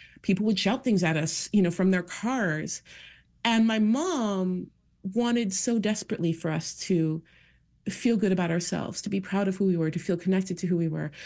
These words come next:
So she raised us in, in, in her best idea of a pro-Black household, right?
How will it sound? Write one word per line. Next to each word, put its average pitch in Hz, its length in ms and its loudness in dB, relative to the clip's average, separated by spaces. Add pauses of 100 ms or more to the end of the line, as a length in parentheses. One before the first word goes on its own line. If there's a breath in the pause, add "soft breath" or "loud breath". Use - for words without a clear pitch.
(140 loud breath)
So - 180 0
she 320 240 2
raised 240 240 2
us 180 120 0
in, 185 120 4
in, 190 560 2
in 220 160 2
her 262 340 0
best 190 720 -4 (120)
idea 175 480 2
of 170 100 0
a 165 60 0
pro-Black 160 460 -4
household, - 520 -6
right? 220 340 2